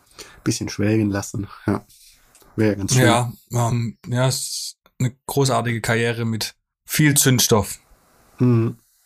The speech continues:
Speaker 2: Ähm, ansonsten werden wir uns voraussichtlich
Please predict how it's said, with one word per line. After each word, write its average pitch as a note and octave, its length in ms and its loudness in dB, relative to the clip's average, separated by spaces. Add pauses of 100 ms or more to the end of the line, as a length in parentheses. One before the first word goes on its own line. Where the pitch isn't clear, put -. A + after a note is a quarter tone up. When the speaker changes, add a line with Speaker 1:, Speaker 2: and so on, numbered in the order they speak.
(420)
Speaker 2:
Ähm, A#2 480 0 (840)
ansonsten C3 580 2
werden B2+ 280 2
wir B2+ 100 0
uns C3+ 440 -2
voraussichtlich C3 1040 0